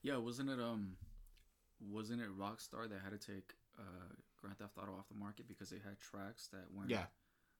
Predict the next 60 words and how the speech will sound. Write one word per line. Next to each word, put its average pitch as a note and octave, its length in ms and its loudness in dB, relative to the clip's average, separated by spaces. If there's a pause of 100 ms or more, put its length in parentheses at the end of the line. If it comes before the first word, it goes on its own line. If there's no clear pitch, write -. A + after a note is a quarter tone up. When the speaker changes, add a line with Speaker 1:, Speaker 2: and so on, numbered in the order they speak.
Speaker 1:
Yeah, G#2+ 160 2 (100)
so G2 160 -4
Speaker 2:
Yeah. F2 140 2 (320)
Speaker 1:
fuck, G#2 280 -2
if - 100 -18
they're G2 100 -4
trying G#2 220 -2
to G2+ 40 0
do G#2 140 0
that G2 120 -2
for - 140 -6
all G#2 160 2
those G#2 260 0 (240)
old G#2+ 220 -2
I G#2+ 80 2
Ps A#2+ 480 -4 (200)
from F#2+ 260 -4
Speaker 2:
Even F#3+ 380 12
Speaker 1:
Sony. C#3+ 80 2
Speaker 2:
games D#3+ 260 12
that C3 80 12
don't C3+ 140 12
have, B2+ 140 10
like, G2 200 8
music, A2 340 8
licensed G2+ 340 4
music, E2+ 360 2
like, E2 140 0 (100)
just G#2 240 4
the G#2+ 80 2
fact F#2 360 -2
that, D#2+ 180 2
like, C#2 280 -2 (1200)
whoever C3 340 12
originally A#2+ 340 10
made G#2+ 220 8
those G2 180 4
games, G2+ 340 4
royalties G2+ 600 4
and F2+ 80 0
all F2+ 120 2
that E2+ 140 0
stuff F2+ 440 2
Speaker 1:
That's E2+ 140 2
Speaker 2:
and E2 80 -2
Speaker 1:
wild, F#2 180 2
dude. F2 60 -6
That F#2 60 2
Speaker 2:
permission. F2+ 340 2
Speaker 1:
sounds G2 220 -2
so G2+ 160 0
tedious. G2+ 500 0
Speaker 2:
Yeah, G2 220 8
it - 260 -6
sounds A2 140 4
like F#2+ 80 6
a F#2 40 4
lot F2 160 4
of E2+ 60 2
legwork. E2 360 0